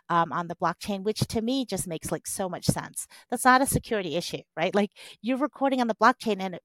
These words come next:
it, it, um, leverages all the advantages of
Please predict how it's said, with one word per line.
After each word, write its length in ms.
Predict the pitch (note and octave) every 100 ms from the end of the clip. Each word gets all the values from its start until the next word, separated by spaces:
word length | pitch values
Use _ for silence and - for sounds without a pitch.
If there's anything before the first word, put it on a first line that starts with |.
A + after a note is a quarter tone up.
| -
it, 160 | G#3+ - - - - -
it, 240 | G#3+ G3
um, 400 | F#3+ F#3 F3+ F3 - _ _
leverages 460 | A#3+ B3+ C4+ A#3+ A3 -
all 160 | B3
the 60 | C#4+
advantages 580 | B3 F3+ G3 G3+ -
of 80 | D#3+